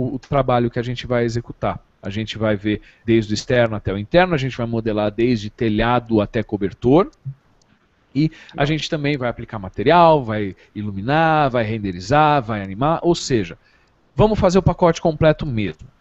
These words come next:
Existe, entretanto, uma coisa que eu gosto sempre de comentar, porque eu acho que,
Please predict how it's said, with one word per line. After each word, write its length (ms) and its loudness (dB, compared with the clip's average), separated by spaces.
Existe, 500 2
entretanto, 720 -2
uma 160 -8
coisa 280 -2
que 100 -10
eu 160 -4
gosto 400 2
sempre 440 -4
de 120 -10
comentar, 600 -6
porque 300 -8
eu 80 0
acho 280 -4
que, 280 -8